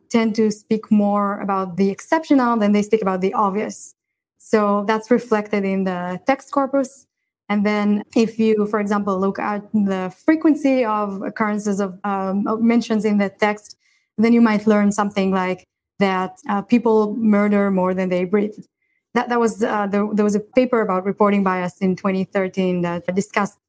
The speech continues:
these issues. And th-, then there's also this possibility of extracting this knowledge from language models, which, as we've just talked about, is to some extent promising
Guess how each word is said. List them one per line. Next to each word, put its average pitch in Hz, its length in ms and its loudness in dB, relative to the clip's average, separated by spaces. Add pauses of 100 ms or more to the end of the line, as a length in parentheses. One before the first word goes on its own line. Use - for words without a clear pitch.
(120)
these 196 240 0
issues. 196 440 -2 (480)
And 233 120 4
th-, 254 160 0
then 254 340 2
there's 240 240 2
also 220 300 0
this 214 400 -6
possibility 208 680 -2
of 185 340 -4
extracting 202 600 -2
this 190 180 -2
knowledge 190 340 -2
from 185 440 -2
language 262 320 2
models, 254 380 2
which, 208 360 -4 (120)
as 202 160 0
we've 214 160 2
just 220 200 -2
talked 214 240 0
about, 190 400 0
is 202 360 2 (560)
to 220 80 -4
some 254 200 0
extent 214 440 -2
promising 262 760 2